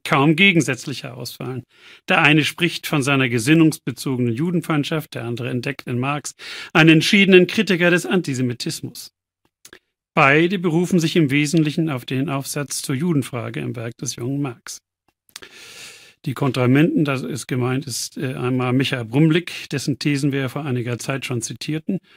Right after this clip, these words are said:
und letztere ist Hauke Brunkhorst, der aus dem Umfeld der Habermas-Schule stammt. Letzterer soll hier zitiert werden, weil Neffe darauf gar nicht eingeht und der Artikel noch Momente hinzufügt, die für uns eine gute Ergänzung sind zu dem, was wir schon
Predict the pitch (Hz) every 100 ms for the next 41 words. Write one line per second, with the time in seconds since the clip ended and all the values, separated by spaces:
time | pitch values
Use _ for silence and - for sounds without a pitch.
0 | _ _ - 165 147 170 - - - 196
1 | 185 185 190 175 - 160 151 - 120 107
2 | 135 151 165 175 180 - 160 147 123 139
3 | - 135 - 135 127 120 147 131 117 117
4 | 120 - 123 117 131 - - - 139 -
5 | _ _ _ _ _ _ _ 156 156 -
6 | 185 180 156 160 165 160 127 - 208 -
7 | 131 143 180 139 131 147 160 147 139 135
8 | - 131 127 151 156 143 135 160 170 -
9 | - _ _ _ _ - 92 - 180 175
10 | 170 160 156 147 123 139 139 165 156 135
11 | 127 - 160 - 170 - 151 165 185 147
12 | 147 123 143 135 151 120 151 175 - 131
13 | 113 151 165 - 127 135 143 147 - 127
14 | 139